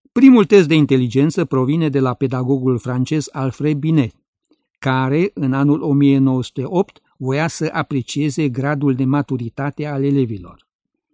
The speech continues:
În timpul primului război mondial, americanii au testat capacitățile psihice ale recruților cu ajutorul testelor de inteligență. Iar prin anii o mie nouă sute douăzeci, o mie nouă sute treizeci,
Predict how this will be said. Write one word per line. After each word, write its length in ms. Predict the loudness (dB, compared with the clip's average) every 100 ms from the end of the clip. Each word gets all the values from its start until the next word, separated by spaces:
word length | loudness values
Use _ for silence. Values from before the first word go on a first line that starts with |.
| _ _ _ _ _
În 180 | 2 2
timpul 380 | 4 2 4 2
primului 480 | 0 0 0 2 2
război 380 | 2 0 0
mondial, 600 | 2 0 -4 -4 -6 -6 -8 _ _ _
americanii 800 | -2 0 2 0 -4 -2 0 -2
au 180 | -2 -6
testat 480 | -4 -6 -4 -8 -8
capacitățile 880 | -8 -6 -6 -8 -4 -4 -2 -4 -4
psihice 560 | -4 -2 -2 -2 -6
ale 220 | -6 -6
recruților 680 | -6 -6 -4 -4 -2 0 -2 -6 -20 _
cu 100 | 0
ajutorul 560 | 2 2 0 0 2 0
testelor 580 | 0 -4 -2 -2 0 0
de 120 | 0
inteligență. 840 | 0 0 0 -2 -4 -8 -16 -20 _ _ _ _ _ _ _ _ _ -2
Iar 220 | 2 2
prin 240 | 2 0
anii 300 | 2 2 2
o 120 | 2
mie 140 | 0 0
nouă 140 | -2
sute 160 | -2 -2
douăzeci, 640 | 2 2 2 0 -2 -6
o 80 | -6
mie 120 | -2
nouă 120 | -2
sute 160 | -4 -8
treizeci, 600 | -6 -4 -2 -4 -6 -8